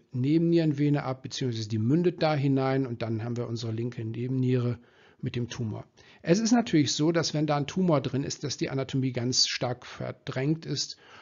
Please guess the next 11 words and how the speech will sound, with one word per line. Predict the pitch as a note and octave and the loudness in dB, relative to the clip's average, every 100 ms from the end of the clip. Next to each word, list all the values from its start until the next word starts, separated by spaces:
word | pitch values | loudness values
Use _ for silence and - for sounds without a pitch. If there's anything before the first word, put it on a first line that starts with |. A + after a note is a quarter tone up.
| - | -14
und | - B2+ | -8 -4
dann | C3 | -4
kann | - | -2
man | C#3 | -2
sich | C3 B2+ - | -2 -6 -12
am | - C3 B2+ | -4 -4 -4
Tumor | - C#3+ B2+ B2+ B2 | -4 0 2 0 -2
auch | B2 - | -4 -6
orientieren, | A#2+ B2 A2+ G#2+ - D3+ D3 C#3+ | -8 -6 -4 -6 -4 -2 -2 -2
am | B2+ | -4
Adenom. | B2 A#2 B2 A#2+ B2+ B2+ | -4 -2 0 2 2 2